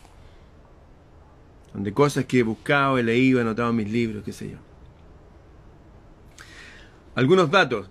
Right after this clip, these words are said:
Desde mil novecientos veintinueve a mil novecientos treinta y uno,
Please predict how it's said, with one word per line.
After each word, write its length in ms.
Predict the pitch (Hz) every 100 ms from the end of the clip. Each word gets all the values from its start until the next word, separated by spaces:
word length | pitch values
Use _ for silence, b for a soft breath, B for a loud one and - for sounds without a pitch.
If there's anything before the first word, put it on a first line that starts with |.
| -
Desde 320 | - 143 135 170
mil 120 | 208
novecientos 460 | 190 160 185 180
veintinueve 640 | 160 147 156 175 156 104 98 - - - -
a 60 | 117
mil 160 | 156 180
novecientos 540 | 165 143 160 151 139
treinta 280 | 131 120 127
y 100 | 160
uno, 220 | 120 87